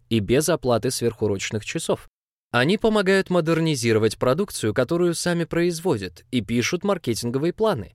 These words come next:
Их начальники, в свою очередь, могут управлять своими подразделениями с исключительной свободой, определяя стратегию развития бизнеса без вмешательства со стороны руководства.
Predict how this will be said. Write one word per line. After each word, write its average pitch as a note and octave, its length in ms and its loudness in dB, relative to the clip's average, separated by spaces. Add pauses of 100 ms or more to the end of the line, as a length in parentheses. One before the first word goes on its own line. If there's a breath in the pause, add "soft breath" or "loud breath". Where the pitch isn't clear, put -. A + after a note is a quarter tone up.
(220)
Их B2 200 0
начальники, C#3 580 2
в - 60 -6
свою G3 240 4
очередь, G3 400 0
могут C#3 240 -2
управлять A2 420 2
своими G#2+ 300 0
подразделениями A2 920 -2
с - 120 -6
исключительной A#2 680 -2
свободой, C#3+ 680 -2 (320)
определяя D#3+ 480 0
стратегию G#2+ 520 -2
развития G2+ 420 -2
бизнеса D#3+ 560 -6 (300 soft breath)
без C#3+ 380 2
вмешательства D#3 760 -2
со D3+ 160 -2
стороны G#2+ 400 0
руководства. G2+ 680 -6